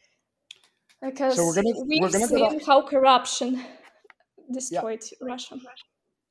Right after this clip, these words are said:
Speaker 2: So we're gonna go to audience questions in a moment. So if you want to ask a question, this is a good time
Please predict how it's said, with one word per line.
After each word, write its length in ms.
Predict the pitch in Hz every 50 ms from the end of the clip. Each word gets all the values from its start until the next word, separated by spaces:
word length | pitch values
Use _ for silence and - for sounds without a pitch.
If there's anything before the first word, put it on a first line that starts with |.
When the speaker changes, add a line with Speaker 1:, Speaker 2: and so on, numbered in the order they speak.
| _
Speaker 2:
So 180 | - - - 185
we're 180 | 170 190 190
gonna 220 | 175 180 214 220 214
go 100 | 220 214
to 80 | 202
audience 520 | 185 - 185 196 214 240 233 226 214 - -
questions 640 | - - - 190 185 - - - 190 185 185 175 -
in 200 | - - 185 170
a 60 | 165
moment. 640 | 165 160 170 190 202 202 190 180 185 214 220 - -
So 380 | - - - 190 165 160 165 170
if 300 | 196 185 156 151 - -
you 160 | 180 170 175
want 440 | 165 151 160 165 175 180 180 180 -
to 260 | - - 196 175 160
ask 360 | - - 165 165 175 - -
a 80 | - 165
question, 580 | - - - 170 170 - - - 240 233 226 214
this 200 | 190 165 - -
is 160 | 185 151 139
a 80 | 156
good 260 | 151 139 165 165 156 151
time 460 | - - 170 160 160 160 160 160